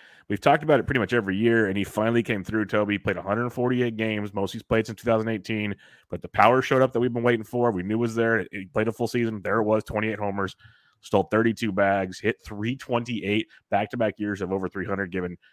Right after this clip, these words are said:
short in season, but hit two ninety-eight in two thousand nineteen. The dude's legit, hitting towards the top of the order and, and, and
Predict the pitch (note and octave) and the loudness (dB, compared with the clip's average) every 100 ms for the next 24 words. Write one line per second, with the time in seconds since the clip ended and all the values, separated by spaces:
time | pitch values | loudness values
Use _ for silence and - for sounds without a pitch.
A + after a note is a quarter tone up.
0 | _ - A2+ F#2+ - G#2 F#2+ F#2+ - C#3 | _ 0 0 2 0 0 0 -2 0 2
1 | A#2 G2+ F2+ D#2+ _ A2+ A2 E2+ G2 F#2 | 2 2 -2 -4 _ -12 -8 -8 -8 -10
2 | E2+ F#2+ F2 _ _ _ _ _ - G2 | -8 -10 -10 _ _ _ _ _ 0 4
3 | C3+ C3 G#2+ A#2+ C3+ - _ _ G#2 A#2+ | 4 4 2 2 2 -2 _ _ -8 -4
4 | A#2+ F#2+ F2+ A2+ G2 G#2 A2 G2 F#2 F#2 | -2 -2 0 0 2 0 2 0 -2 -4
5 | F#2 F2 - | -6 -8 -14